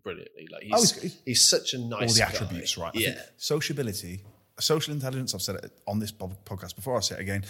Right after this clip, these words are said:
Speaker 2: social intelligence far more important to me than academic intelligence. I can teach you.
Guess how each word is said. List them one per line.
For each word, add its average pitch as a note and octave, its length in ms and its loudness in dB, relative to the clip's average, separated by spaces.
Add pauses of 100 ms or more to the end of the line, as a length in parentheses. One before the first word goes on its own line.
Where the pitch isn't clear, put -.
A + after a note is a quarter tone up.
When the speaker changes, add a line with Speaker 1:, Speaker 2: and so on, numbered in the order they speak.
(160)
Speaker 2:
social A2+ 360 2
intelligence F#2 400 -4
far F#2+ 200 -2
more F#2 100 -4
important D2+ 280 -8
to F#2 60 -8
me F2 100 -4
than F2 100 -8
academic D#2+ 380 -14
intelligence. D#2 480 -14 (220)
I A2+ 60 0
can A2+ 100 4
teach - 340 -4
you. E2+ 120 -12